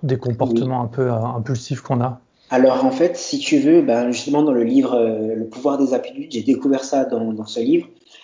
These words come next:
Speaker 2: c'est que certains fast-foods, dont, euh, McDonald's,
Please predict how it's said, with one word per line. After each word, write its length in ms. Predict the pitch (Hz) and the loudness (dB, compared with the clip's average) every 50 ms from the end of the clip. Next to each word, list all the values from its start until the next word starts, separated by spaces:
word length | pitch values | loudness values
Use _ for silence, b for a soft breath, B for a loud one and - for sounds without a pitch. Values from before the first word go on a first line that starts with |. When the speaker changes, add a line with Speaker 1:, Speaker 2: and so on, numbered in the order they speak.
| B B B B | B B B B
Speaker 2:
c'est 240 | B - - 131 - | B -2 -2 -2 0
que 140 | - 139 123 | 0 0 -2
certains 340 | - - 165 165 175 175 139 | 0 0 -2 -2 -2 -4 -4
fast-foods, 680 | - 160 143 - - - - - 165 185 185 127 123 120 | -2 -4 -4 -4 -6 -10 -6 -2 -2 -2 -2 -2 -4 0
dont, 340 | 120 131 135 143 147 143 | 2 4 6 6 6 6
euh, 140 | 131 127 123 | 4 4 2
McDonald's, 760 | 120 123 123 123 127 135 127 127 135 156 170 175 147 120 107 | 2 2 0 0 0 0 0 0 2 2 0 0 -2 -4 -10